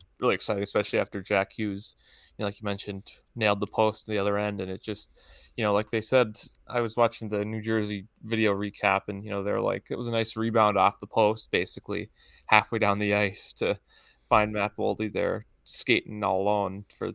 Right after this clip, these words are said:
obviously, for the game-winning goal. Just really nice move, like Brett mentioned. But I think, you know, we talked, another key part of this game, you know, we talked last week about,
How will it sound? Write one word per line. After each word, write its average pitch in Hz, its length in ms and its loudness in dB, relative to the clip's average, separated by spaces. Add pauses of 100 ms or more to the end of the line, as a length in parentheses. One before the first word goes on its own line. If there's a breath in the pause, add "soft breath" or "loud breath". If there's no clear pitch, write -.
obviously, 95 320 -6
for - 80 -20
the 110 60 -10
game-winning 101 360 -4
goal. 92 300 2
Just - 320 -14
really 101 140 -2
nice 92 280 -6
move, 95 260 -6
like - 200 -10
Brett 104 200 0
mentioned. 101 380 -6
But 87 180 -2 (420)
I 117 80 2
think, 117 240 4
you 107 60 0
know, 95 100 2
we 110 140 -4
talked, - 500 6 (440 soft breath)
another 113 200 4
key 110 160 -6
part 107 180 -2
of 92 60 -2
this 95 120 -6
game, 98 320 -2
you 101 60 -8
know, 95 80 -2
we 95 80 -2
talked 101 380 6
last 98 300 6
week - 140 -4
about, 92 300 4